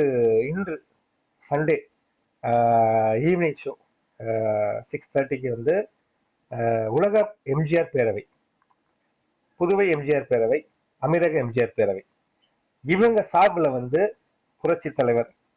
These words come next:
அஹ், நடித்த வெற்றி காவியம் மலைக்கல்லன் திரைப்படத்தை வந்து, அஹ், மக்களுக்கு, மக்களுக்கு அதாவது பொதுமக்களும் சரி, அஹ், புரட்சித் தலைவர் பக்தர்களும் சரி, யாரா இருந்தாலும்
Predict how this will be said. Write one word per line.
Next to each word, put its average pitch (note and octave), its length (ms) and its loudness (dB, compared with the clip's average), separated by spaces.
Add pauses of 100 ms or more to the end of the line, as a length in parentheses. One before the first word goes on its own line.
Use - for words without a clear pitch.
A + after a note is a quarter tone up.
(260)
அஹ், A#2 380 2
நடித்த C3 640 -2
வெற்றி B2+ 300 -6
காவியம் B2 600 -2
மலைக்கல்லன் A2+ 440 -2
திரைப்படத்தை A2 500 -6
வந்து, A2 320 -4 (520)
அஹ், A2+ 520 -2
மக்களுக்கு, E3 640 -4
மக்களுக்கு E3 420 -2
அதாவது D3+ 420 -2 (340)
பொதுமக்களும் D#3 480 -2
சரி, E3 400 -4 (140)
அஹ், B2 380 -4
புரட்சித் D3+ 360 -4
தலைவர் C3+ 240 -2
பக்தர்களும் B2+ 420 -4
சரி, - 240 -6 (440)
யாரா D3+ 300 2
இருந்தாலும் D3 480 -2